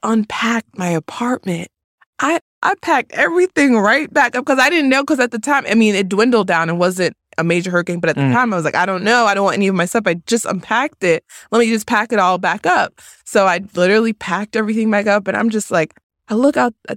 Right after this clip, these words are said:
Speaker 1: I took a break from packing. I look out the window. My car is the only car
Speaker 2: <laughs>
Speaker 1: in the parking lot at the apartment complex. And I'm just like,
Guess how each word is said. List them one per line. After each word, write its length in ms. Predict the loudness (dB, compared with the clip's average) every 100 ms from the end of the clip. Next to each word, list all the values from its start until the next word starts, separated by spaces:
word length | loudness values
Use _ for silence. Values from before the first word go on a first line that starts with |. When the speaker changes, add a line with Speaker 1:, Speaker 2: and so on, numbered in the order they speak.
| _ -8
Speaker 1:
I 60 |
took 180 | -2 -2
a 60 | 0
break 260 | 0 -2
from 140 | -4 -6
packing. 400 | -4 -4 -2 -2
I 40 |
look 200 | 0 0
out 200 | -2 -4
the 80 | -4
window. 520 | -4 0 0 2 0 -4 _ _ _ _ _ _ -6
My 240 | -2 0
car 500 | -2 -4 -4 -2 -2 -2
is 240 | -4 -4 -2
the 240 | -4 -4 -6
only 640 | -4 -2 -2 -2 -2 -4 _ -20
car 720 | -12 -6 -4 -2 -2 0 -2 -2
Speaker 2:
<laughs> 80 | 0
Speaker 1:
in 480 | 2 2 0 -4 -2
the 200 | -4 -4
parking 500 | 0 2 2 0 0
lot 240 | 2 2
at 100 | 0
the 80 | -2
apartment 360 | 0 0 0 2
complex. 540 | 4 4 2 2 0
And 100 | 0 2
I'm 120 | 2
just 200 | 0 0
like, 180 | -2